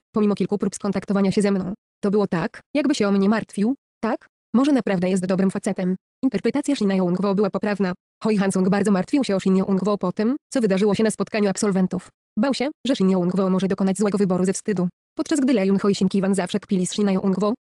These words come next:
Hoi Hansung trzymał język za zębami. Hoi Hansung kręcił się wokół Lee Yun-ho i Sima Kiwana ze względu na związek, który rozpoczął się od ich pierwszego roku w liceum, ale nie chciał nikogo nękać. Jednak Shin Young-wo miał wątpliwości. "Każdy, kto jest przyjacielem Lee Yun-ho, nie może być dobrym facetem.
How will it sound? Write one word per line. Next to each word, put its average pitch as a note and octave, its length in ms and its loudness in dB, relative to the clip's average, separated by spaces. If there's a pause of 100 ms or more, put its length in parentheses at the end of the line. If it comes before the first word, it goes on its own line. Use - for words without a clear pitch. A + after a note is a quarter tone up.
Hoi A3 140 0
Hansung F#3+ 340 0
trzymał G3+ 260 0
język F3 360 0
za F#3+ 100 0
zębami. G3+ 380 2 (300)
Hoi A3 120 2
Hansung F#3+ 300 0
kręcił A#3 440 0
się G3+ 100 0
wokół G3 220 0
Lee G3 180 2
Yun-ho G3 200 0
i G3 40 0
Sima F3 220 -2
Kiwana F#3 320 0
ze F#3+ 80 2
względu F3 300 0
na F#3+ 80 2
związek, F#3 460 0 (160)
który C#4+ 180 2
rozpoczął A3 340 0
się G3 120 -2
od F#3+ 80 0
ich F#3+ 100 -2
pierwszego F#3 340 -2
roku G3 220 -2
w F#3 40 0
liceum, G#3 400 0 (160)
ale C#4+ 120 0
nie G3+ 100 2
chciał A3 160 0
nikogo G#3+ 300 0
nękać. F#3+ 440 -2 (280)
Jednak A3+ 240 2
Shin F#3+ 160 2
Young-wo F#3+ 380 2
miał G#3+ 140 2
wątpliwości. G3+ 680 -2 (300)
"Każdy, A3 220 -2 (160)
kto - 160 -2
jest F3 180 0
przyjacielem G3+ 440 2
Lee F#3+ 160 2
Yun-ho, F#3+ 280 -2 (140)
nie C#4+ 100 6
może A3+ 180 4
być F#3+ 140 -2
dobrym F#3+ 240 2
facetem. F#3+ 460 -2